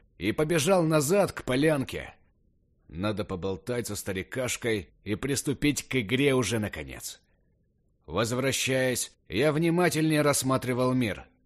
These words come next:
Старался не зацикливаться на внутренних ощущениях. И заметил, что если внимательно всмотреться в какой-нибудь предмет, то над ним ненадолго появляется название и иногда короткая характеристика.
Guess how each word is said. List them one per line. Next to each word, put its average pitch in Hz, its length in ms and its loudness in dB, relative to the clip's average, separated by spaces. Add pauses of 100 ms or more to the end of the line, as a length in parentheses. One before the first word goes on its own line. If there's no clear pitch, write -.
(260)
Старался 156 580 0
не 151 140 2
зацикливаться 143 760 0
на 127 160 0
внутренних 123 520 0
ощущениях. 78 680 -6 (1120)
И 95 120 0
заметил, 139 640 2
что - 200 -2
если 147 420 2
внимательно 135 600 0
всмотреться 127 640 -2
в - 60 -12
какой-нибудь 120 640 -2
предмет, 131 560 -2 (120)
то 135 120 -2
над 147 200 2
ним 175 240 0
ненадолго 151 580 4
появляется 143 680 2
название 135 760 0 (140)
и 131 300 0
иногда 131 520 2
короткая 165 600 4
характеристика. - 1040 -2